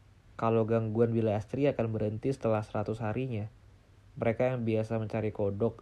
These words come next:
atau mencari ikan, kini berani keluar malam lagi. Namun alih-alih dapat kodok, ada salah satu warga yang suatu malam malah bertemu dengan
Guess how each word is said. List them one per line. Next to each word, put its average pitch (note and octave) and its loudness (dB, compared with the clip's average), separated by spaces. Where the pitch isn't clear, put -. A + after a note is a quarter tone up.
atau A2 -4
mencari G#2+ -4
ikan, A#2 -6
kini A#2+ -4
berani A2+ -2
keluar A2+ 0
malam G#2+ -4
lagi. G#2+ -6
Namun A2+ -2
alih-alih A2 -2
dapat A2 -4
kodok, A#2 0
ada B2+ 4
salah B2 2
satu A#2+ -2
warga A#2 2
yang A#2 0
suatu A#2 -4
malam A#2 -4
malah A2+ -6
bertemu A2 -2
dengan G#2 -4